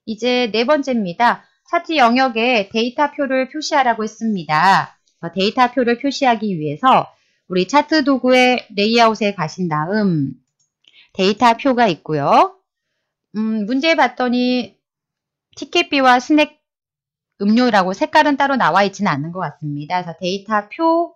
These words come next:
표시만 선택하시면 되겠습니다. 다음 다섯 번째, 차트 영역의 테두리 스타일은, 그럼 차트 영역에서 마우스 오른쪽 버튼 누르시고요.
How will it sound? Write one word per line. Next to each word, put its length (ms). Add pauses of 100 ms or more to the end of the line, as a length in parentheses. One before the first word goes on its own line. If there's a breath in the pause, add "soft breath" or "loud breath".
(140)
표시만 520
선택하시면 640
되겠습니다. 800 (2250 soft breath)
다음 160
다섯 320
번째, 600
차트 360
영역의 560
테두리 300
스타일은, 1000 (500)
그럼 140
차트 320
영역에서 580
마우스 360
오른쪽 360
버튼 360
누르시고요. 760